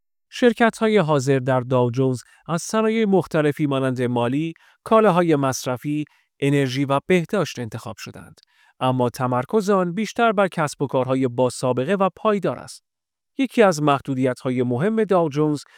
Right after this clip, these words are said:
در مقایسه با شاخص‌هایی مانند نزدک مرکب، تعداد بسیار کم شرکت‌های موجود در آن است. همچنین برخلاف نزدک مرکب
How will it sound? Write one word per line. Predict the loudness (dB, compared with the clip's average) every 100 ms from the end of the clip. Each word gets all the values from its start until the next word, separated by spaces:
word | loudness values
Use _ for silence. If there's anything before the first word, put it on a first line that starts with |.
| _ 0
در | 2
مقایسه | 2 2 2 0 -2
با | -2
شاخص‌هایی | -2 -4 -6 -6 -2 0
مانند | 2 0 0 2
نزدک | 0 0 0 -2 -4 -4
مرکب، | -6 -6 -2 0 0 -2 _ _ _ _
تعداد | 2 4 4 4
بسیار | 2 2 -2 0 0 0
کم | -2 -2 -2
شرکت‌های | -2 -4 -4 -6 -4 -2
موجود | 0 -2 -2 -4 -2
در | -2
آن | -2 -6
است. | -12 -18 _ _ _ _ _ _ _ _
همچنین | 0 0 0 0 0 -2
برخلاف | 0 -2 0 -2 0 0
نزدک | 0 0 0 -2 0
مرکب | 0 0 0 0 0